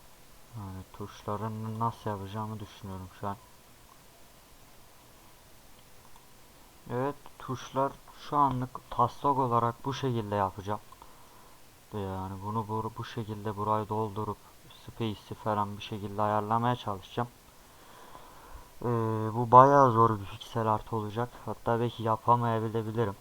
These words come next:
Başarısızlıkla sonuçlanabilir. Şu uzaktan baktığınızda gayet tatlı duruyor şu ekran ama bilmiyorum. Zaten her pixel art ilk başta güzel durmuyor ama sonradan güzelleşebilir. Bilmiyorum, belki de olmayacak.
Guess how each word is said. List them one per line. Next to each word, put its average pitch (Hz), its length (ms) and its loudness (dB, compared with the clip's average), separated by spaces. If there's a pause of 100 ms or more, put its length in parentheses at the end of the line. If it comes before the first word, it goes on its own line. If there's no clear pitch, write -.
(180)
Başarısızlıkla 107 880 -4
sonuçlanabilir. 107 840 -4 (920)
Şu 143 60 -6
uzaktan 127 640 -2
baktığınızda 139 640 -6
gayet 127 360 -2
tatlı 120 380 -6
duruyor 101 280 -4
şu - 120 -10
ekran 101 340 -8
ama 131 240 0 (1800)
bilmiyorum. 151 400 0 (140)
Zaten 120 320 0
her 127 240 2
pixel 110 360 -2
art - 160 -4
ilk - 140 -6
başta 117 260 -2
güzel 104 360 2
durmuyor 113 340 2
ama 147 180 2
sonradan 113 560 2
güzelleşebilir. 110 840 0 (120)
Bilmiyorum, 104 420 -2
belki 104 240 -2
de 117 40 2
olmayacak. 117 440 0